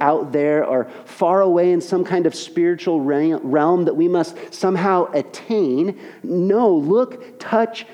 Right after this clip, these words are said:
taste, and see the infinite in flesh. <sighs> For so much of human history, the gods were up there, they were out there, they were mercurial, and you had to appease them. And suddenly, in this incredible Christian story,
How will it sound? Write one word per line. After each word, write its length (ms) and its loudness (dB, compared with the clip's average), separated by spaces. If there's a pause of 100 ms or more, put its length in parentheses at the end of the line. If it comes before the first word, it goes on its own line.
taste, 480 -2 (220)
and 240 0
see 560 -4
the 340 -4
infinite 720 -2 (320)
in 760 0 (140)
flesh. 960 -8 (1080)
<sighs> 380 -12
For 200 -4
so 300 -2
much 180 0
of 80 -2
human 280 0
history, 360 -2
the 140 0
gods 420 0
were 260 -2
up 280 -6
there, 320 2
they 180 2
were 320 0
out 300 -2
there, 260 2
they 160 0
were 160 0
mercurial, 880 0
and 140 2
you 60 0
had 280 0
to 100 0 (300)
appease 560 -2
them. 220 2
And 120 2
suddenly, 540 0
in 80 2
this 140 -2
incredible 500 0
Christian 420 -2
story, 440 -2